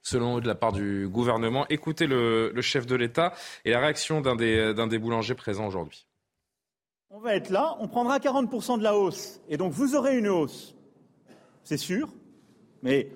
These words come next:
Speaker 2: on va tout faire pour qu'elle soit raisonnable. Mais à chaque fois qu'elle sera déraisonnable, on va pousser les fournisseurs à la renégocier en janvier. J'en ai, comme vous, assez qu'on ait des gens qui, sur la,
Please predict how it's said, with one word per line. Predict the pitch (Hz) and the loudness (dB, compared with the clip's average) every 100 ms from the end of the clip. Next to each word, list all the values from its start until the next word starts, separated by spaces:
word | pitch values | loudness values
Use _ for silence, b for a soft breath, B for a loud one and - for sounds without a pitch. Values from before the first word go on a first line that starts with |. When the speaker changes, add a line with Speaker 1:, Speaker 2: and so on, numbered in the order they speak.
| - | -4
Speaker 2:
on | |
va | 143 | -2
tout | 156 247 | 0 0
faire | 247 | 0
pour | 214 - | -2 -4
qu'elle | - | -4
soit | 240 | 0
raisonnable. | 156 135 131 185 339 - - _ _ _ 135 | 0 2 2 2 0 -8 -18 _ _ _ 0
Mais | 160 165 | 0 0
à | |
chaque | 151 233 | -2 0
fois | 226 | 0
qu'elle | 220 185 | 0 0
sera | 202 | 0
déraisonnable, | 170 170 139 143 240 | 0 0 2 0 0
on | 240 | 0
va | 202 | -2
pousser | 202 - 196 | -4 -2 -2
les | |
fournisseurs | 165 165 151 147 165 | -2 -4 -4 -2 -2
à | 147 | 2
la | |
renégocier | 139 143 131 127 139 208 - - 202 | 2 2 0 -2 -2 -2 -4 -8 -2
en | 220 | 0
janvier. | 156 107 101 208 - - _ - - | 0 -2 -4 -6 -10 -20 _ -18 -6
J'en | 117 175 | 0 2
ai, | 170 135 110 - | 4 4 0 -2
comme | 185 170 | 0 0
vous, | 143 147 123 - B B B - | 0 -2 -4 -10 B B B 0
assez | 220 - 208 156 - - B B B | 0 0 2 2 -2 -20 B B B
qu'on | 151 | -2
ait | 160 | 0
des | 160 151 | 2 0
gens | 127 156 127 | 2 0 0
qui, | - 120 | -4 -8
sur | - | -4
la, | 135 | 0